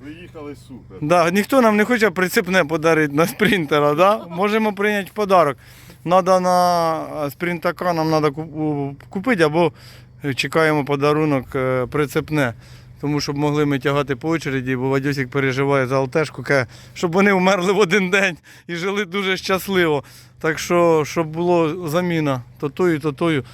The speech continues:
Speaker 2: Дивися, бо ми ще дограємося. Ще з-
Speaker 1: Вісімсот ціна вопрос.
Speaker 2: Да, ще одну лафету купимо.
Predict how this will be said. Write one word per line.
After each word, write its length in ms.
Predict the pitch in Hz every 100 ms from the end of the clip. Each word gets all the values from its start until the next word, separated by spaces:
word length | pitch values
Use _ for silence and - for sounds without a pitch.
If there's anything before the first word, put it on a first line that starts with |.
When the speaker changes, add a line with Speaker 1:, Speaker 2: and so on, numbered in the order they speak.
| - - -
Speaker 2:
Дивися, 300 | 147 170 147
бо 120 | 139
ми 140 | 151 147
ще 140 | 143
дограємося. 540 | 143 151 156 143 123
Ще 220 | 135 170 185
з- 40 |
Speaker 1:
Вісімсот 500 | - 175 139 131 104 -
ціна 160 | 107 98
вопрос. 360 | 90 85 - - - -
Speaker 2:
Да, 240 | 143 147 - -
ще 180 | -
одну 360 | 185 165 156 156
лафету 440 | 151 139 143 131
купимо. 360 | 123 143 135 127